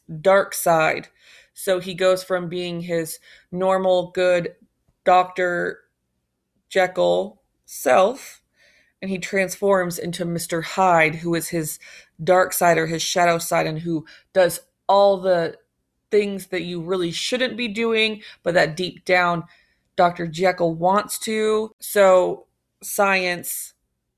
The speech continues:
go, you know, he uses science in a bad way. And the reason why science is a really important and frequent theme in Gothic literature is because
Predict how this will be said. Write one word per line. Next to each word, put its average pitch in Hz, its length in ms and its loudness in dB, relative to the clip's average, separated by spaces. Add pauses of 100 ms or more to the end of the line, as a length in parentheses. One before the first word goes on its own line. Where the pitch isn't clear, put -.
(240)
go, 180 240 0
you 180 100 -10
know, 170 140 -4
he 185 140 -8
uses 185 360 -4
science 180 320 -2
in 170 80 -6
a 170 60 -4
bad 170 420 0
way. 151 340 -2 (500)
And 196 400 0
the 208 120 2
reason 269 360 -2
why 185 440 4
science 175 500 0
is 165 160 -6
a 165 60 -4
really 175 240 -4
important 170 720 -4 (360)
and 175 280 -4
frequent 190 360 -4
theme 180 500 -8
in 175 160 -6
Gothic 170 360 -2
literature 180 440 -2
is 175 200 -4
because 175 560 0